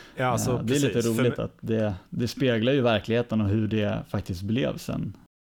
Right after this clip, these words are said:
Speaker 1: Och det som jag tycker är lite konstigt med A Hard Day's Night är ju att den är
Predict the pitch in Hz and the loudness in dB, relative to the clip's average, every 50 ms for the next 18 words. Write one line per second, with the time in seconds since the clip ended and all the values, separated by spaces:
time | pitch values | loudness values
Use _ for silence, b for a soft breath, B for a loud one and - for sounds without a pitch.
0 | _ _ - 127 110 107 120 110 110 123 127 127 127 151 147 123 139 127 120 - | _ _ -8 -6 -2 0 0 0 0 0 0 0 0 -2 -2 -2 -2 -2 -2 -2
1 | 110 110 107 107 104 104 104 107 110 107 104 107 98 - _ - 120 107 101 98 | -2 -2 -2 -2 -2 -4 -4 -6 -6 -6 -8 -10 -10 -12 _ -4 -2 0 0 0
2 | 98 95 - - _ _ _ _ _ - - - 151 139 120 107 - - - - | -2 -4 -8 -16 _ _ _ _ _ -10 -4 -2 -2 -2 -2 -2 -2 -4 -4 -2
3 | - 160 - - - - 117 104 101 98 98 95 - 104 95 104 107 107 98 95 | -2 -4 -4 -6 -8 -6 -4 -2 -2 -2 -2 -2 -4 -6 -6 -4 -4 -4 -2 -2
4 | 95 90 - 135 127 117 107 95 85 - - 110 101 104 104 101 98 92 92 - | -4 -4 -4 -2 -2 -2 -2 -4 -6 -8 -6 -6 -4 -4 -4 -4 -6 -8 -10 -10
5 | - - 104 98 98 98 - - 117 117 123 120 113 107 101 101 98 98 92 | -8 -8 -6 -6 -6 -8 -8 -6 -4 -2 -2 -2 -2 -2 -4 -4 -6 -8 -10